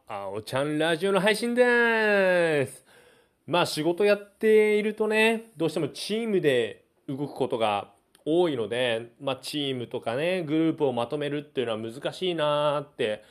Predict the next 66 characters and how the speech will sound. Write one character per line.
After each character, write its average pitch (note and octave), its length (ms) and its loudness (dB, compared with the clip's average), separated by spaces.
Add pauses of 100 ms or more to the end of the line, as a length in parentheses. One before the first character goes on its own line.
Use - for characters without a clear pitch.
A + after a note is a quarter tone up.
(220)
つ - 80 -14
く G3+ 140 4
づ E3 140 -2
く A2+ 220 -6
感 C3+ 240 -2
じ A#2+ 100 -12
て B2+ 60 -4
お B2+ 80 0
り B2+ 80 -4
ま A2+ 140 -4
す。 - 140 -18 (340)
ま D3 80 -4
あ、 C3 40 -2
そ F3 140 -2
の G#3 80 0
中 C4 240 -2
で F3 220 4
僕 C3+ 260 -6
が E3+ 80 0
一 - 160 -10
つ F#3+ 140 -8
や B2+ 100 0
っ - 140 -12
て E3 100 -6
い E3 100 0
る F#3 120 -2
の F3 220 2
は、 D3 500 0 (400)
期 - 160 -16
待 C4 240 4
を B3 100 2
し G#3+ 160 -6
な F#3 140 2
い - 20 -2
っ F3+ 60 -4 (240)
て B2 80 -4
い A2 100 -4
う G#2 60 -10
こ G#2+ 100 -12
と。 - 240 -10 (720)
期 - 100 -20
待 B3+ 240 2
し G#3 160 -6
な A3 120 2
い A3 80 2
ん C#3 100 -2
で G#2 80 -8
す - 140 -20
よ。 - 80 -18 (480)
っ - 60 -20
て F3+ 40 -6
い G#3 120 0
う C#4+ 120 2
の D#3 100 4
も、 B2 460 0 (460)
あ G3+ 160 0
ま C4+ 200 2
り C#4+ 460 0
期 - 160 -16
待 C4+ 320 0
を C4 160 0
し F3 240 -4
す A3 220 -2
ぎ B3 120 0
る C#3 140 -4
と、 A2+ 540 2